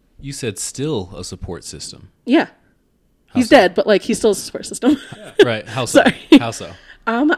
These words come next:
Speaker 2: I, I think about him a lot. Like, every single time, like, recently, uh, kind of getting the honor sash and being home this weekend, uh, telling my mom, like, "We only have two weeks left. I'm so fucking ready to be done." <laughs> Um,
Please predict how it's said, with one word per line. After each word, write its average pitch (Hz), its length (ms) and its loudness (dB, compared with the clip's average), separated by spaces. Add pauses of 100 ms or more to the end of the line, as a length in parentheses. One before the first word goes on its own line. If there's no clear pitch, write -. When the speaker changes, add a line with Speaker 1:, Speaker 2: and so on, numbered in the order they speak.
Speaker 2:
I, 302 300 4 (100)
I - 80 -2
think 339 180 -2
about 226 180 -2
him 196 100 -10
a - 20 -10
lot. - 320 -12
Like, 196 300 -8 (580)
every 214 240 2
single 196 240 -6
time, 185 400 -8
like, 175 300 -8 (800)
recently, 175 560 -2 (180)
uh, 190 380 -4
kind 185 200 -4
of 170 100 -8
getting 170 520 -6
the 175 80 -4
honor 160 200 -4
sash 160 380 -6
and 165 120 -6
being 175 180 -6
home 165 140 -6
this 160 160 -8
weekend, 185 540 -10 (200)
uh, 202 340 -8 (280)
telling 185 200 -6
my 175 80 -8
mom, 170 220 -8
like, 175 180 -14
"We 180 60 -4
only 220 140 -4
have 226 80 -6
two - 140 -6
weeks 247 220 -8
left. 214 240 -8
I'm 214 80 -14
so 214 180 -10
fucking 233 340 -14
ready 220 120 -8
to - 60 -10
be 208 100 -8
done." 208 360 -6 (180)
<laughs> - 200 8
Um, 240 320 6